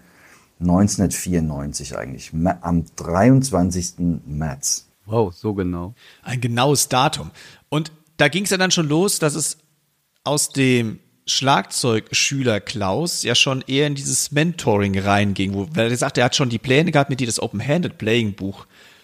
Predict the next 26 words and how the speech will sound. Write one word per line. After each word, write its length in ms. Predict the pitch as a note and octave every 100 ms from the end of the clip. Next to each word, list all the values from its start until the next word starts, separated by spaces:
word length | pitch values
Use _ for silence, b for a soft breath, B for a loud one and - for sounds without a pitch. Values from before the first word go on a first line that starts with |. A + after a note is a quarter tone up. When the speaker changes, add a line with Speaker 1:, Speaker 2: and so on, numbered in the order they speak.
| b
Speaker 3:
zu 180 | - B2+
machen. 300 | A2 D3 F3+
Du 120 | C3+
warst 240 | C#3 F3+
auch 80 | C#3
damals 320 | B2+ C3+ C3
wahrscheinlich 340 | A2 A2 A#2 A2+
dann 100 | A2+
schon 140 | G#2
Open-Handed 500 | - G2+ G#2 G#2+ G2
Player, 240 | A#2 B2 F#2
schätze 300 | - F#2 E2
ich 120 | -
mal. 200 | F2+ A#2
Oder 140 | C3+
hat 200 | C3 -
er 120 | D#3+
dich 140 | B2+ -
dann 140 | A#2
dazu 280 | A2 - G#2+
gebracht? 560 | F#2 - - B2+ - -
Warst 180 | A2+
du 40 | A2+
vorher 300 | - B2+ B2
ganz 220 | A#2 -
normaler, 500 | G#2+ G#2 B2 A#2+ A#2+